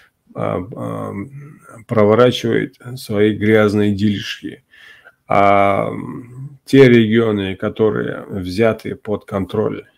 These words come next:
и под, эм, защитой частей вот этого мирового истеблишмента, там ничего никогда не будут. Ни, ни войн, ни катастроф, ничего не будет. Они могут дальше строить небоскребы.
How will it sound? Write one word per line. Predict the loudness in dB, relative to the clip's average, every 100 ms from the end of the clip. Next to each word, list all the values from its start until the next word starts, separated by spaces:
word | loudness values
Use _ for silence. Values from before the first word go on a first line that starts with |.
| _ -10
и | -4 -2 -4
под, | -4 -6 -6 -4
эм, | -4 -4 -8 -10 -10 -10 -8 -6
защитой | -4 -4 -4 -8 -8 -12 -12 _ _ _ _ _ _ _ -6
частей | -2 0 -2 -4 -2 -4 -8 _ -12
вот | -8 -6
этого | -4 -4
мирового | -2 0 2 2 0
истеблишмента, | -4 -2 -2 -2 -6 -10 -12 -16 _ _ _ -20 _ _ _ -4
там | 2 4
ничего | 4 6
никогда | 4 2 -4 -2 0
не | -2
будут. | -4 -10 -14 -20 -20 _ _ -20 _ _ _ _ _ _ _ -14 -2
Ни, | 4 8 8 8
ни | 6 6 4
войн, | 6 8 10 8 4
ни | 0
катастроф, | -2 -4 -6 -8 -6 -6 -8
ничего | -12 -8 -8
не | -8
будет. | -10 -14 -16 _ _ _ _
Они | -6 0
могут | 2 2 0
дальше | 0 0 -2 -10
строить | -14 -12 -8 -8 -10 -16
небоскребы. | -12 -10 -10 -12 -14 -10 -10 -8 -12 -16